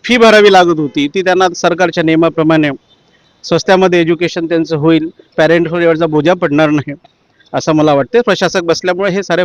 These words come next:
फायदे, अ, होणार आहेत. कालपासून त्यांनी ॲक्श-,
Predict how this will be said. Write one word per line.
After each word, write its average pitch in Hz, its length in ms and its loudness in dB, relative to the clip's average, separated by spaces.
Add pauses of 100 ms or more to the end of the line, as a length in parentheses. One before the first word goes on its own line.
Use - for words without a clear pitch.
फायदे, 147 320 0 (560)
अ, 151 100 0
होणार 147 360 2
आहेत. 160 140 2 (680)
कालपासून 165 480 0
त्यांनी 170 200 0
ॲक्श-, 160 560 0